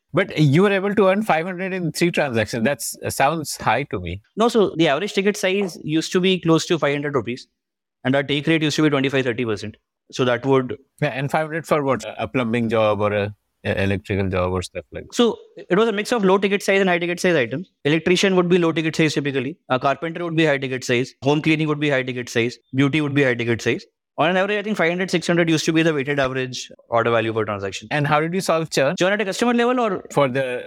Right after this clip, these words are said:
Speaker 1: vendors.
Speaker 2: On a supplier side. So vendor shares, see, see, I think we, we always were clear that we are not going to scale the vendor side until, so it, it was broadly in line with the scale up plan, right? We had a very hyper local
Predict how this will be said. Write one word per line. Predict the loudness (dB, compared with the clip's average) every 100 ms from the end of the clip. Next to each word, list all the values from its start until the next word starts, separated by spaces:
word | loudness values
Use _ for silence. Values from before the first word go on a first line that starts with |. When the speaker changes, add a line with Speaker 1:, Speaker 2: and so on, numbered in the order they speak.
| -2
Speaker 1:
vendors. | 0 0 -2 -4 -10 -14
Speaker 2:
On | -8 -2
a | -2
supplier | -2 -2 -2
side. | -4 -6 _ _ _
So | -4 0
vendor | 2 2 2
shares, | 2 0 0
see, | 0 0 0
see, | 0 2
I | 4
think | 0 0
we, | 0 0 0 0
we | 2
always | 2 2 -2 0
were | 0
clear | 2 2
that | 2 0 0
we | 2
are |
not | 2 0
going | 0 -2
to | 2 2 2 -2
scale | -10 0 2 4
the |
vendor | 2 0 -2
side | 0 0 0
until, | 0 2 2 0 -2 _
so | 0 0 0 -8 _ _ -6
it, | -2
it | 2
was | 2
broadly | 4 4 4 2 -2 -4 0
in | 2
line | 2 2
with | 0
the | 0
scale | 2 2
up | 0
plan, | -2 -2
right? | -2
We | 0
had | 0
a | 0
very | -2 -2
hyper | -4 -4
local | -6 -2 0 0